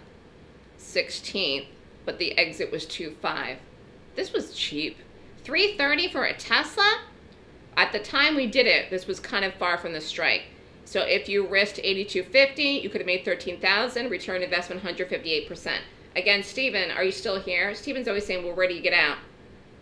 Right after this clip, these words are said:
Well, you wouldn't have gotten out here, Steven. Be-, you just, I just called it. You wouldn't have got out here. You would have been down a little.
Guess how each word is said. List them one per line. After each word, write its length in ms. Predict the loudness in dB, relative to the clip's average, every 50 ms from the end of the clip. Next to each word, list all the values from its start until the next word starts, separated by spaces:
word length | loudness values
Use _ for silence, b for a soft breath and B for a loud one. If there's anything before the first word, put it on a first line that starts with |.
| -20 -8 -2
Well, 120 | -2 0
you 80 | 2 2 2
wouldn't 200 | 2 2 4 4
have 80 | 2 4
gotten 280 | 4 2 2 2 2
out 160 | 2 2 2 2
here, 320 | -2 -2 0 0 0 0
Steven. 680 | 0 -4 -4 -4 -4 -2 0 0 0 0 0 -2 -6 -10 -16 -20 -20 -20 -20 -20 -20 -20 -20 -20 -20 -20 -20 -20 -14 -12
Be-, 160 | -12 -12 -10 -12
you 160 | -14 -12 -12
just, 320 | -6 -4 -4 -4 -4 -4 -4 -2
I 40 | -2
just 220 | -2 -4 -6 -8
called 520 | -12 -12 -8 -4 -2 0 2 2 2 2
it. 260 | 2 4 4 2 2 -2 -6 -14 -20 -20 -20 -20 -20 -14 -12
You 80 | -10 0
wouldn't 220 | 2 2 2 4 2
have 80 | 2
got 200 | 4 4 6 6
out 180 | 6 6 4 2
here. 260 | 0 -2 0 2 2
You 120 | 2 2 0
would 80 | 0
have 80 | 0 0
been 160 | -2 -4 -2
down 300 | 0 2 2 4 4 2
a 80 | 0 0
little. 420 | -2 -2 -2 -2 -2 -2 -4 -6